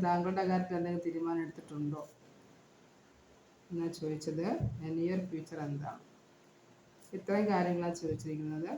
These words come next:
അപ്പൊ നമുക്ക് നോക്കാം എന്താണ് താങ്കളിലേക്ക് വന്നുകൊണ്ടിരിക്കുന്നത്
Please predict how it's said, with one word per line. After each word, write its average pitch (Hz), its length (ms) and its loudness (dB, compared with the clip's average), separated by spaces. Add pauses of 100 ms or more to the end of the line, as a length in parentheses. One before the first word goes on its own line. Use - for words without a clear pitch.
(540)
അപ്പൊ - 180 -10
നമുക്ക് 185 320 4
നോക്കാം 165 360 0 (280)
എന്താണ് 170 480 0 (840)
താങ്കളിലേക്ക് 170 640 2
വന്നുകൊണ്ടിരിക്കുന്നത് 160 760 0